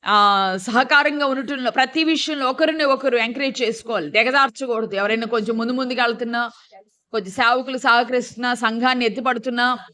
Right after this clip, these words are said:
"నీకంత అవసరమా?" అని కొంగదీయకూడదు. ఒకరిని ఒకరు ఎంకరేజ్ చేసుకోవాలి. ప్రార్థన చేసుకుందాం. పరిశుద్ధుడా, ప్రేమ స్వరూపి, ఈ ఉదయకాలపు వేళ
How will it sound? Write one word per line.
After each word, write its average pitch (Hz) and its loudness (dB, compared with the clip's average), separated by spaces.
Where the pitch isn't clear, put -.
"నీకంత 220 0
అవసరమా?" 247 2
అని 226 0
కొంగదీయకూడదు. 226 -4
ఒకరిని 285 4
ఒకరు 277 2
ఎంకరేజ్ 254 0
చేసుకోవాలి. 220 -4
ప్రార్థన 208 0
చేసుకుందాం. 196 -8
పరిశుద్ధుడా, 254 0
ప్రేమ 247 2
స్వరూపి, 240 -4
ఈ - 0
ఉదయకాలపు 208 0
వేళ 202 2